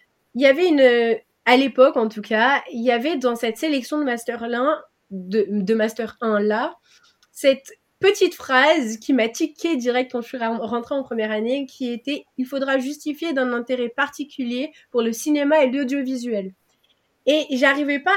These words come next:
à quel moment, j'arrivais pas à comprendre à quel moment j'allais pouvoir prouver au, au, à mes recruteurs, <laughs> même si c'est mes chargés de master, mais je vais dire recruteurs, que j'étais bel et bien intéressée par le cinéma et l'audiovisuel. Parce que contrairement à ce, à beaucoup,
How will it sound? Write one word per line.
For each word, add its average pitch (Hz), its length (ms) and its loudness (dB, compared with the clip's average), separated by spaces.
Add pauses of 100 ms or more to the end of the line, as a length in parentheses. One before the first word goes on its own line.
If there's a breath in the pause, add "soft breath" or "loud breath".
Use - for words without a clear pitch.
(120)
à 247 340 2 (340)
quel 349 240 2
moment, 302 380 2
j'arrivais 262 300 -2
pas 349 100 0
à - 20 0
comprendre 311 380 -2
à 240 80 -2
quel 339 220 0
moment 302 260 2
j'allais 247 240 -2
pouvoir 247 360 -4
prouver 320 440 -2 (520 soft breath)
au, 226 60 2
au, 208 960 4
à 214 120 -4
mes 226 160 2
recruteurs, 294 800 2
<laughs> - 20 -4
même 226 180 2
si 226 140 -14
c'est 233 100 -4
mes 196 120 0
chargés 202 340 -2
de 196 60 -6
master, 208 300 0
mais 214 120 2
je 202 80 -2
vais 208 80 0
dire 202 260 -2
recruteurs, 269 720 0 (400 loud breath)
que 285 60 -2
j'étais 269 320 0
bel 311 300 4
et 302 80 2
bien 311 160 4
intéressée 302 320 -6
par 277 140 -2
le 240 100 -2
cinéma 254 340 -2
et 254 40 2
l'audiovisuel. 214 640 -4 (400 soft breath)
Parce 254 140 -8
que 285 40 -2
contrairement 294 540 0
à 277 120 2
ce, - 140 -12 (760)
à 233 140 2
beaucoup, 269 520 0